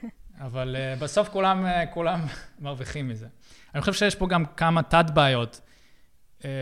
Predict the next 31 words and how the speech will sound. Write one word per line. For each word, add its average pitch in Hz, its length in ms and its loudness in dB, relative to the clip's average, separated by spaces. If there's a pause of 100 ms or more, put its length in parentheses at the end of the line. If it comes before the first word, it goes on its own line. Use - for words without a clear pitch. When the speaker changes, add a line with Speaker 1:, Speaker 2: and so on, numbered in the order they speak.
(380)
Speaker 2:
ב-, 131 360 -4
בסיפור 180 480 2
הזה, 156 160 4
זה 139 100 0
שבאמת, 143 380 -4 (120)
באמת, 147 480 -2 (1400)
אה, 131 320 -6
בתור 147 340 -2
מעצב 143 400 0
שראיין 135 1500 -4
מעצבים 139 400 -2
אחרים, 175 340 0
אני 151 100 2
ראיתי 143 280 0
שהרבה 131 800 -4
מעצבים 147 360 0
באים 139 180 2
לרעיונות 135 300 0
עבודה, 131 260 2
והם 143 180 0
לא, 135 240 -2
לא 135 100 -4
כל - 100 -6
כך - 180 -10
יודעים 135 240 -6
מה 131 60 -4
הולך 123 240 -6
להגיע, 120 300 -6
הם 120 100 -4
לא 123 80 -2
יודעים, 135 420 -4